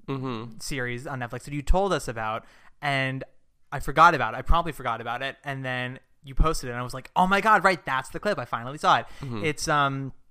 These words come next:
Speaker 2: this girl. So what, what exactly is the premise of it?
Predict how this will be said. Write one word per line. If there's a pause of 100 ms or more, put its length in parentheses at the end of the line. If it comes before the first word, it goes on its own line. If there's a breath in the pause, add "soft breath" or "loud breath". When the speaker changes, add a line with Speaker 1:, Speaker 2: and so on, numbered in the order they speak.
(320)
Speaker 2:
this
girl.
So
what,
what
exactly
is
the (320)
premise
of
it?